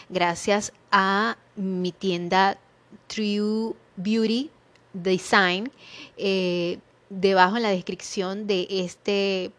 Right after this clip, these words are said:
podcast podrán encontrar el, el link para poder entrar y ver todos los diseños de franelas, eh, de, de pocillos de café,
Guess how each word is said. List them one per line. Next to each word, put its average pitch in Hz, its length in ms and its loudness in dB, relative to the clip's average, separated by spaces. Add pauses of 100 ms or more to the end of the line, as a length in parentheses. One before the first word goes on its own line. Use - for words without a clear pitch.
podcast 202 600 0 (420)
podrán 190 280 0
encontrar 185 760 0
el, 185 600 0
el 185 240 4
link 254 280 -2
para 202 220 0
poder 180 200 -2
entrar 220 440 -2
y 214 80 -2
ver 185 180 -2
todos 247 300 0
los 247 100 0
diseños 202 440 -2
de 202 100 0
franelas, 226 840 2 (360)
eh, 175 540 0 (220)
de, 175 440 -4 (1080)
de 170 540 0
pocillos 190 400 0
de 202 80 0
café, 226 680 2